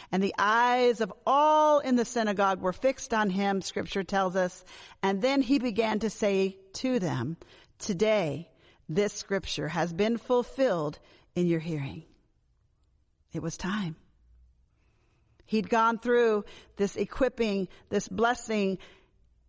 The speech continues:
come through shining from the, from the testing,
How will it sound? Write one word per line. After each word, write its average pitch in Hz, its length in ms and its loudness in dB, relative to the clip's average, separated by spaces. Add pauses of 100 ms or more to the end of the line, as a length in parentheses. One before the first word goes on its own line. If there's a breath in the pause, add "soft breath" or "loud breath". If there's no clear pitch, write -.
come 254 280 0
through 247 180 0
shining 240 800 0
from 214 320 -2
the, 196 120 0 (180)
from 208 220 -2
the 202 80 -2
testing, 196 800 -2